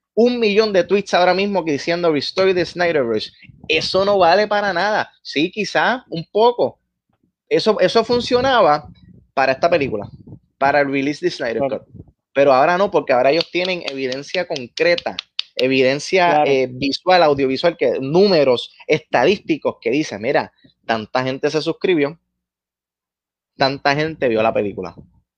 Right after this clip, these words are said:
Speaker 2: Claro.
Speaker 1: Eso, eh, de eso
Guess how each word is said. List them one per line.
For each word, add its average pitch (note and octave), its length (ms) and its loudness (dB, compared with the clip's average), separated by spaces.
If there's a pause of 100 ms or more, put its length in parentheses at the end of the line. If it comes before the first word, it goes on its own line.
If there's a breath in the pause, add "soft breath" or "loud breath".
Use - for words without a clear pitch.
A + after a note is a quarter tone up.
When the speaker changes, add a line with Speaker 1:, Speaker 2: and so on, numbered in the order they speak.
(560)
Speaker 2:
Claro. C#3+ 340 -8 (640)
Speaker 1:
Eso, D#3 420 2
eh, D3+ 240 2
de D#3 340 4
eso G#3 420 -2